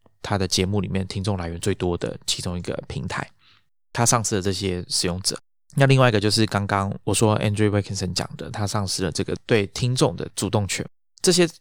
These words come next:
代价其实换到的当然是 Spotify 提供的合约的钱，但另外一部分就是他的影响力可能会减少。Andrew Wilkinson 在这篇文章里面提到另外一个拿来做比喻的人，是一位叫做 Howard Stern 的人。那可能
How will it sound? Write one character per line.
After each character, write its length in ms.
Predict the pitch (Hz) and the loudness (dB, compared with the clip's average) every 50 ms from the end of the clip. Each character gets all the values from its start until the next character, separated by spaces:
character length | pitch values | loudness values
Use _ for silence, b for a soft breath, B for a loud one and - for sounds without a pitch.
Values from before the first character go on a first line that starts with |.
| _ _ - | _ _ -4
代 160 | 160 147 120 | -2 -2 0
价 180 | - 143 131 | 2 0 0
其 140 | 117 - 107 | 0 0 0
实 60 | 101 | -2
换 320 | 98 - - 123 101 87 90 | 0 0 0 -2 -2 -4 -2
到 200 | - 110 104 - - | -2 -2 -2 -2 -6
的 200 | - - - - - _ _ | -10 -12 -12 -12 -14 _ _
当 120 | - 120 113 | -4 -2 -2
然 100 | 107 98 | -2 -2
是 320 | 92 110 110 104 90 71 | -2 -2 -2 -2 -2 -4
Spotify 320 | - - 104 98 92 92 | -2 -2 -2 -2 -2 -4
提 140 | 85 - - | -6 -6 -4
供 120 | - 101 95 | -4 -2 -2
的 80 | 95 | -2
合 180 | 87 - 90 87 | -2 0 0 0
约 160 | 90 92 92 | 0 0 0
的 100 | 90 87 | 0 0
钱， 260 | - - - - - - _ | -2 -2 -2 -4 -6 -2 _
但 180 | 139 139 139 | 2 4 4
另 100 | 143 156 | 4 4
外 100 | 147 143 | 4 4
一 40 | 120 | 2
部 120 | 110 - - | 2 0 0
分 100 | 123 110 | 0 0
就 100 | 98 104 | 0 -2
是 60 | 101 | -4
他 160 | - 117 110 | -2 -2 -2
的 60 | - | -2
影 120 | - 98 90 | -4 -4 -4
响 160 | - 92 85 | -4 -2 -2
力 80 | 90 | -4
可 120 | 87 - 104 | -6 -6 -8
能 100 | - 110 | -6 -6
会 80 | 98 | -6
减 180 | 90 - - - | -6 -6 -8 -4
少。 260 | 139 - - - - B B B B B B B B | -4 -4 -4 -6 -8 B B B B B B B B
Andrew 280 | - 147 143 160 156 151 | 0 2 4 4 4 2
Wilkinson 260 | 135 127 113 107 95 | 2 0 -2 -4 -2
在 180 | 92 - 120 113 | 0 0 0 2
这 120 | 107 - | 0 0
篇 160 | 110 113 110 104 | -2 0 0 0
文 80 | 95 | 0
章 140 | 87 - 98 | 0 -2 -2
里 60 | 95 | -2
面 180 | 92 95 95 98 - | -2 -4 -4 -6 -6
提 140 | - 104 | -6 -2
到 160 | 92 107 104 98 | 0 0 0 0
另 160 | 92 95 104 107 | 0 -2 0 0
外 140 | 104 95 | 0 -2
一 20 | 92 | -2
个 200 | - 147 - - - - - | -2 -4 -6 -6 -10 -12 -6
拿 140 | - 107 101 | -2 0 0
来 100 | 98 101 | 2 2
做 120 | - 131 - | 4 2 2
比 140 | - - - | 2 0 -2
喻 120 | - 110 104 | -2 -2 -2
的 100 | - - | -4 -6
人， 200 | - - - - - | -8 -10 -14 -12 -2
是 280 | - - - 117 98 B B B B B B _ | 0 2 2 2 2 B B B B B B _
一 180 | - - 107 | -6 -2 0
位 240 | 104 98 107 110 110 | 2 2 2 2 2
叫 300 | 107 - 110 101 95 92 | 2 0 0 0 0 -2
做 260 | - - - 107 98 | -6 -4 -2 -2 -2
Howard 420 | 101 - - - 113 107 107 104 - | -2 -4 -2 2 4 4 4 4 2
Stern 280 | - - 110 98 - - - - _ _ _ _ | 2 2 0 0 -2 -4 -12 -18 _ _ _ _
的 140 | - - 71 | 0 0 0
人。 200 | - - - 139 B B B B | 0 -2 -6 -8 B B B B
那 100 | - 143 | 2 2
可 120 | - - | 4 4
能 220 | 110 98 95 101 | 4 4 4 2